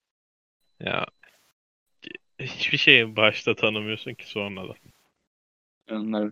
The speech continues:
Speaker 2: ke-, şey, onları biz canlı falan izlemiş birkaç yol var. Sonra kötü olmuş. Neyse biz
Speaker 1: Evet,
Speaker 2: yayını
Speaker 1: bak-
Speaker 2: kapatalım burada.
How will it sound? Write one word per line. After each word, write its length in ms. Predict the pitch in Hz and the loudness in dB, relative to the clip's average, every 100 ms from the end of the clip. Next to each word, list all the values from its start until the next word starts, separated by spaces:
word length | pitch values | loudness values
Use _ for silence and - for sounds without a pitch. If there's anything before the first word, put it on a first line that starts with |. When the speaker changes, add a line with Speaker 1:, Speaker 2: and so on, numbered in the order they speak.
| - _ _ _ - | -8 _ _ _ 0
Speaker 2:
ke-, 260 | 113 113 | 2 4
şey, 120 | 123 117 | 4 6
onları 260 | 120 131 | 10 12
biz 400 | 139 104 90 - | 10 8 0 4
canlı 280 | 117 117 127 | 8 10 10
falan 160 | 139 139 | 8 8
izlemiş 260 | 113 107 | 8 4
birkaç 320 | 98 107 98 | 0 2 2
yol 120 | 107 120 | 2 2
var. 160 | 143 135 _ _ _ _ _ _ | 2 -2 _ _ _ _ _ _
Sonra 500 | - 101 107 113 - - _ _ _ _ _ _ - - - - - - - - - - - - - _ _ _ - | -2 0 2 0 -2 -8 _ _ _ _ _ _ -20 -20 -18 -18 -18 -18 -20 -20 -20 -20 -20 -20 -20 _ _ _ -8
kötü 200 | 101 - | -6 -2
olmuş. 260 | 107 95 - | -2 -4 0
Neyse 320 | 113 123 127 | 2 4 2
biz 100 | 107 - | 0 -4
Speaker 1:
Evet, 120 | - | 2
Speaker 2:
yayını 180 | 104 113 | 4 8
Speaker 1:
bak- 60 | |
Speaker 2:
kapatalım 460 | 113 120 139 135 131 - _ - | 10 10 10 8 6 -2 _ -2
burada. 380 | 104 107 131 | 2 4 4